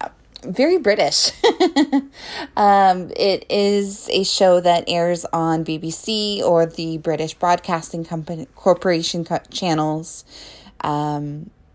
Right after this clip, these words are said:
and it's something that's very big in pop culture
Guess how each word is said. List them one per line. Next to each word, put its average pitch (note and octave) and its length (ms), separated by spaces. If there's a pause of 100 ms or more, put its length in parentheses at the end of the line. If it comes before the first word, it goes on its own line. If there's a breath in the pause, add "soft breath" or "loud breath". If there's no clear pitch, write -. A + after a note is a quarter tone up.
(320)
and D#3+ 680 (420)
it's - 720 (220)
something F#3+ 420
that's E3+ 220
very D#3+ 360 (400)
big E3+ 300
in D#3 140
pop - 280
culture D3+ 640